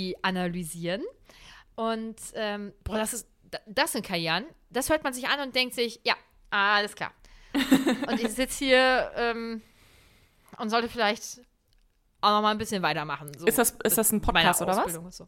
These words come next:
Speaker 1: Das ist ein
Speaker 2: Ah, okay.
Speaker 1: Podcast, genau. Und, ähm, das, genau, das sind drei Psychologinnen, die halt, äh, sich unterschiedliche Trash-T V-Formate anschauen.
Speaker 2: Geil.
Speaker 1: Und da, also keine Ferndiagnosen stellen, das sagen die auch ganz klar, aber zum Beispiel, ähm, ähm,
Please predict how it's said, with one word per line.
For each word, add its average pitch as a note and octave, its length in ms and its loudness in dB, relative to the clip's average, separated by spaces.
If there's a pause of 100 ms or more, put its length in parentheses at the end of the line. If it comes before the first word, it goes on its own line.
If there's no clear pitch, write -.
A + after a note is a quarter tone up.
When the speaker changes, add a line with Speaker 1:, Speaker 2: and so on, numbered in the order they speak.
Speaker 1:
Das A#3 140 -4
ist - 100 -2
ein C#4+ 100 -4
Speaker 2:
Ah, - 80 -4
okay. - 120 2
Speaker 1:
Podcast, D3+ 380 -6
genau. F3 320 -6 (520)
Und, A#3 520 0
ähm, G#3 500 -4 (320)
das, A3+ 220 -6
genau, A3 160 -4
das G3 100 -4
sind A3+ 120 -12
drei A3+ 100 2
Psychologinnen, C#4 680 -2
die A#3+ 160 -6
halt, G#3+ 320 -2
äh, G#3 140 -10
sich G3+ 200 -12
unterschiedliche G#3 440 -8
Trash-T G#3 380 -6
V-Formate C#4 400 -2
anschauen. C#4+ 420 -2
Speaker 2:
Geil. D#3+ 280 0 (160)
Speaker 1:
Und A#3+ 280 -6
da, A3+ 360 2
also A3+ 140 -4
keine A#3+ 280 -8
Ferndiagnosen G3 680 -2
stellen, F#3+ 380 -2 (220)
das - 240 -8
sagen G3+ 240 0
die G3 100 -6
auch - 120 -10
ganz F3+ 260 -8
klar, G3 300 -4 (380)
aber A3+ 320 -2
zum A#3 140 -10
Beispiel, A3+ 580 -6
ähm, G#3 380 -10 (680)
ähm, G3+ 960 -12